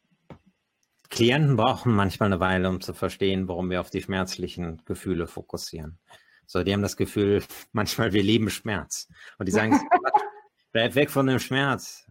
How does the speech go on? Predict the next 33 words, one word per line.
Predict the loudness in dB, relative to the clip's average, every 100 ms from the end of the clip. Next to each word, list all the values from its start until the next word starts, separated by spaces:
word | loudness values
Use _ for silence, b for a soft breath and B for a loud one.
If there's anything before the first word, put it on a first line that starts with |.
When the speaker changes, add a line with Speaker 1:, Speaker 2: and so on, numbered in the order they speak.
| -8
Speaker 1:
weil | -4 0 0 -2 _ _ _
das | -6 -4
tut | -2
doch | -2 -2
nur | 0
weh. | 0 0 0
Warum, | -2 -4 -2
warum | -2 0
willst | -2 -2
du |
immer | -2 -4
zu | -6
dem | -6 -6
Schmerz?“ | -6 -6 -6 -6 -14 _ b b b b _ -6
Ähm, | -2 -2 -4 B B _ _ _ _ b b b b b _ _ _ B B B B
und | 0 2 0 -2 -8
ja, | -2 0 0
wir, | -2
wir | -2 -4
sind, | -4 -6 -8
wir | -6
sind | -4 -8
keine | -6 -4 -2 -2 -2 -4 _ _ _ _ -4
Sadisten | -2 0 -2 -2 -4 -4
oder | -2 -2 -2 -4 -10 -8
Masochisten | 0 2 2 -2 -2 -2 0 0 0 -2
<laughs> |
oder, | -6 -8 _ -16 -4
ähm, | -4 -4 -6
wir | -4
lieben | -2 -2
keinen | -2 -4
Schmerz. | -4 -4 -4 -4 -8